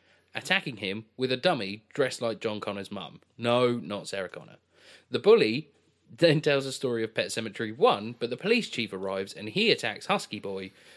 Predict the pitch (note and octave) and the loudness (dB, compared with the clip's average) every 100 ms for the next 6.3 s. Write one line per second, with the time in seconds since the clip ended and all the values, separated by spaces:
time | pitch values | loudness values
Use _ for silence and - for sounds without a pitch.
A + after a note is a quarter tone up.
0 | _ E2+ - C3+ C3 C#3+ C#3 A2 F#2 G#2 | _ -6 0 0 0 0 -2 -2 -4 -2
1 | G#2+ A#2+ C3 F#2 E2+ - _ - _ C3+ | -2 0 -2 -4 -10 -18 _ -20 _ 0
2 | - B3 G3+ E3+ A3+ A3 G#3 G3+ E3+ E3 | 4 4 2 4 4 4 2 0 -2 -2
3 | C#3 C3+ - D3 - - A3 F3 G#2 A2+ | -2 -2 -4 -6 -4 2 4 4 2 -2
4 | - A#2+ G#2 F#2 F#2+ F#2 A2+ - _ B2+ | -2 -4 -6 -8 -10 -10 -12 -16 _ -4
5 | G#2+ G#2 A#2 A#2 B2 A2+ A2 G2+ G#2 F#2 | -2 -4 -4 -2 0 0 0 -2 -4 -8
6 | F#2 F#2+ | -10 -12